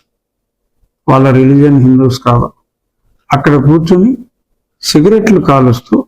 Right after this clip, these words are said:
వేరే వాళ్ళు ఎవరైనా ఆ తాడు తీస్తే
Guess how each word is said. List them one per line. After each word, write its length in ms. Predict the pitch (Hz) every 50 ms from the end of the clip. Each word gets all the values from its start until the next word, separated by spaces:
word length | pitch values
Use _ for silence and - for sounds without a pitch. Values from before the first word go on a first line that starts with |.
| _ _ _ _ _ _ _ _ _ _ _ _ _ _ _ _ -
వేరే 280 | 143 156 185 196 202 196 190
వాళ్ళు 200 | 190 185 175 170
ఎవరైనా 420 | 165 160 160 165 165 165 170 170 160 170 - _ _ 165 151
ఆ 20 | 135 120 -
తాడు 240 | - 151 156 170 175 170
తీస్తే 380 | - 156 147 135 - - 165